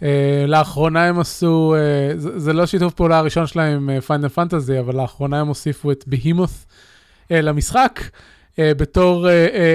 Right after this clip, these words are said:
אה, end, end, end, end, end, end boss,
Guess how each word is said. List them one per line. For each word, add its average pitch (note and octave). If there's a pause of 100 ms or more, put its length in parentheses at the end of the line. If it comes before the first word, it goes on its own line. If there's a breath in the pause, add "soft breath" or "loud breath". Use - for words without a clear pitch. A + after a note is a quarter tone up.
(120)
אה, F#3
end, F3
end, F3
end, F3+
end, F#3
end, F3+
end G#3+
boss, -